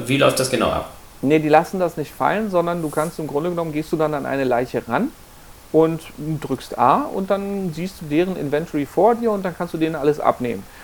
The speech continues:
Speaker 2: Was sehr interessant ist, weil die Rüstungsteile, die du denen zum Beispiel abnimmst, werden auch an der,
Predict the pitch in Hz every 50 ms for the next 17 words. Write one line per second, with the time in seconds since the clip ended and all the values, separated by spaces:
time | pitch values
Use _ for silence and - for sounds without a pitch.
0 | - - 123 131 - 175 160 165 170 160 151 135 - 143 160 190 214 202 - 165
1 | 160 156 156 156 156 151 151 139 - 147 143 139 143 151 - - 196 180 - 180
2 | 165 175 175 160 160 151 156 151 160 160 160 156 - 156 147 147 147 - - -
3 | 123 139 - - 160 156 151 - - 135 139 156 160 156 - - 147 151 151 -
4 | - - - 127 135 135 135 139